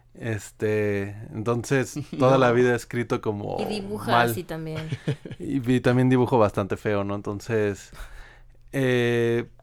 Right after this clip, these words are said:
Speaker 1: pues, lo que hago mucho, pero la, las, las tipografías me gustan mucho, ¿no? Y me gusta, eh, pues, jugar con plumas fuente, ¿no? Obviamente no, pues, no, no, no sale tan chido, pero, pero, pues, ahí le, le mueves, ¿no? Y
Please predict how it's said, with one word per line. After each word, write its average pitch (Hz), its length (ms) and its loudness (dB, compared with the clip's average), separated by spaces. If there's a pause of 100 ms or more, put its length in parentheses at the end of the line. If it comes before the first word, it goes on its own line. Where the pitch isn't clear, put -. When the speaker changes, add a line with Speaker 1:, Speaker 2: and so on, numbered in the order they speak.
Speaker 1:
pues, 123 140 0
lo 131 100 4
que 139 100 2
hago 139 180 6
mucho, 131 320 2
pero 117 120 2
la, 120 140 6
las, 117 720 0
las 110 380 -2
tipografías 123 520 2
me 131 120 0
gustan 123 280 -4
mucho, 127 300 -6
¿no? 110 120 -6
Y 117 60 -6
me 104 120 -6
gusta, 101 640 -2 (680)
eh, 113 340 -2 (140)
pues, 98 160 -6
jugar 123 320 2
con 131 160 0
plumas 123 300 0
fuente, 151 280 0
¿no? 135 80 0
Obviamente 131 400 0
no, 120 500 -4 (180)
pues, 110 160 -14
no, 113 120 -8
no, 110 200 -6
no 113 240 -8
sale 113 200 -2
tan 123 220 -4
chido, 156 360 -2
pero, 98 520 -4 (920)
pero, 113 280 0
pues, 104 180 -8
ahí 120 220 0
le, 117 240 0
le 110 140 2
mueves, 113 340 0
¿no? 117 140 0
Y 113 260 -4